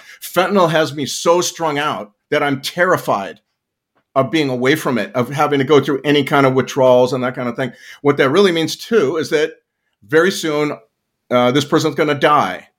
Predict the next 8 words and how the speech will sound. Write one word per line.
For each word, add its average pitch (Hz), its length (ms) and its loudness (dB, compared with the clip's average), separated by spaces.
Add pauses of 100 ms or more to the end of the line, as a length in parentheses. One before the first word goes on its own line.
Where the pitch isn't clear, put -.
(160)
There's 143 140 0
no 165 120 2
such 208 280 0
thing, 151 580 -2
I 151 100 2
don't 196 160 0
believe 143 280 0
anymore, 139 640 0